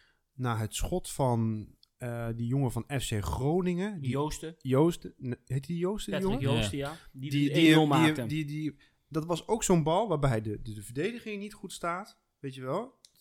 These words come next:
Speaker 1: En, en Pasveer pakt dan die bal van Heerenveen, eh, te-, hè, te-, van, van Joey Veerman pakt hem wel.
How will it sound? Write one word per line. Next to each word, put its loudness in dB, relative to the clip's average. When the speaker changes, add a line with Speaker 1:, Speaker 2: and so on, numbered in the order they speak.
Speaker 1:
En, -10
en -6
Pasveer 2
pakt 0
dan -2
die -2
bal -2
van -4
Heerenveen, -4
eh, -6
te-, -8
hè, -8
te-, -10
van, -6
van -2
Joey 0
Veerman -2
pakt -2
hem -4
wel. -6